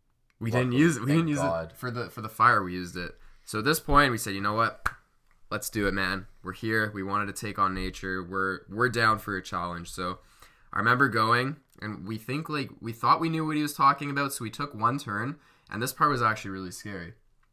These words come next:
Speaker 1: 'Cause we were walking, and we weren't even following a path. We were going deep into, like, woods that there was literally no path, and we kept going and going and going, and then we hit a
Speaker 2: <laughs>
Speaker 1: point where, like,
Speaker 2: We were in the middle of nowhere,
Speaker 1: Nowhere.
Speaker 2: like, with no path. There was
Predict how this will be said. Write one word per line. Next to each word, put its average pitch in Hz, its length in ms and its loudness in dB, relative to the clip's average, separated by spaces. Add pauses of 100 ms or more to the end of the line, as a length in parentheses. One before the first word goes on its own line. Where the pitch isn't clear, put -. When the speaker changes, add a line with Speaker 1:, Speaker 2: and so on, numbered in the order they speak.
(380)
Speaker 1:
'Cause 117 160 -6
we 135 100 6
were 175 80 10
walking, 123 480 2
and 110 80 -2
we 107 80 -2
weren't 120 220 0
even 123 140 -2
following 101 340 -4
a 87 40 -10
path. 90 320 -2
We 101 120 -4
were 135 80 -2
going 110 340 -4
deep 95 260 -6
into, 101 220 -10
like, 92 180 -6
woods 90 360 -6
that 87 240 -6 (260)
there 113 100 0
was 110 200 0
literally 117 420 0
no 107 160 2
path, 90 380 0
and 90 100 -10
we 101 100 -6
kept - 440 -10
going 98 420 -2 (240)
and 101 200 -8
going 104 360 0
and 95 160 -6
going, 98 380 0
and 95 80 -6
then 107 100 -2
we 120 100 -2
hit 120 120 -4
a - 20 0
Speaker 2:
<laughs> 143 80 -4
Speaker 1:
point 113 260 0
where, 101 120 0
like, 95 340 -4 (800)
Speaker 2:
We 117 140 -4
were 135 80 -2
in 123 80 -2
the 104 60 -4
middle 110 440 -2
of 101 340 -4
nowhere, 110 540 4
Speaker 1:
Nowhere. 98 60 -4
Speaker 2:
like, 92 220 -6 (280)
with 110 180 -2
no 98 400 -4
path. 107 340 -8
There 110 160 -4
was 113 280 -10